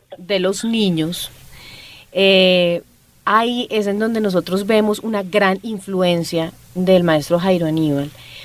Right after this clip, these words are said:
porque no solamente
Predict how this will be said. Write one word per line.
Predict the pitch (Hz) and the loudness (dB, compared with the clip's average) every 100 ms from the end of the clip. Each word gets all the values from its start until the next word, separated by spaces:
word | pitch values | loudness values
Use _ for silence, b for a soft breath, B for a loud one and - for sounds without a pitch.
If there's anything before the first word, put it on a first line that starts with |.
| B - | B 0
porque | 214 208 208 196 214 202 196 196 190 180 - - - - - - - - - - - - - - - | 6 6 6 2 -2 2 4 4 2 0 -8 -20 -20 -20 -20 -20 -20 -20 -20 -20 -20 -20 -20 -20 -12
no | 240 247 | -2 0
solamente | 285 302 302 311 311 - 320 320 | 4 4 6 4 2 2 0 0